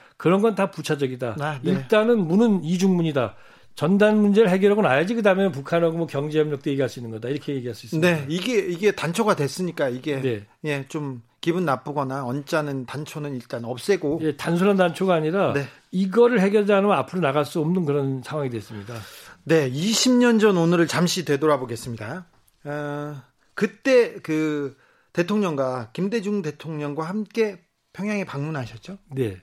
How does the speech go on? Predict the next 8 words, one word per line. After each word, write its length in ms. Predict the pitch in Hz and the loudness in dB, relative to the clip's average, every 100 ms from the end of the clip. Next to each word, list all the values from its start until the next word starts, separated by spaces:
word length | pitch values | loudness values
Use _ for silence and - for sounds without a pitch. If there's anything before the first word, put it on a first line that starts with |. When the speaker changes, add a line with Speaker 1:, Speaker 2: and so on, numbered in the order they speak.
| - | -8
Speaker 2:
네. 280 | 135 117 - _ _ - | -6 -6 -10 _ _ -16
그땐 260 | - 185 143 | -8 -4 0
영부원이었어요. 1040 | 156 208 180 165 127 101 - - 107 - _ | 0 2 0 -2 -4 -10 -18 -18 -18 -20 _
Speaker 1:
제가 440 | - 175 175 190 185 | -8 -2 4 4 4
그 120 | 160 | 2
당시에 480 | 185 202 165 196 180 | 2 2 2 0 0
김대중 420 | - 175 185 180 | -2 0 0 0
대통령께서 960 | 170 170 175 170 170 156 147 170 170 | -2 -2 -4 -2 -4 -2 -2 0 -2